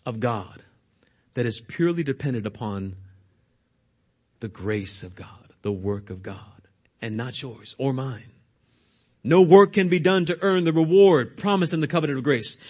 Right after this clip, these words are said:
No debt can be paid in order to repay what has been given, freely given in the covenant of grace. It is purely a gift from our loving and gracious Father.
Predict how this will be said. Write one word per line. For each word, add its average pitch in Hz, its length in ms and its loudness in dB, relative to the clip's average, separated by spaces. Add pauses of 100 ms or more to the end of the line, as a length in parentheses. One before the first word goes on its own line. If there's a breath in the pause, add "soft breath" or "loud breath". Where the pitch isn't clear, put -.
(160 loud breath)
No 190 240 6
debt 180 340 4
can 190 120 4
be 190 100 2
paid 202 340 4
in 175 140 0
order 190 200 2
to 196 80 0
repay 196 500 0
what 175 160 0
has 143 80 -4
been 156 180 -2
given, 226 420 4 (140 loud breath)
freely 277 600 0
given 135 320 2
in 196 160 -6
the 180 60 -2
covenant 170 340 -2
of 139 80 -6
grace. 131 420 -6 (280 loud breath)
It 202 140 6
is 185 160 6
purely 247 520 0
a 202 120 4
gift 208 360 2
from 220 380 0
our 190 200 0
loving 185 440 4 (200 loud breath)
and 170 180 -4
gracious 180 400 0
Father. 151 460 -2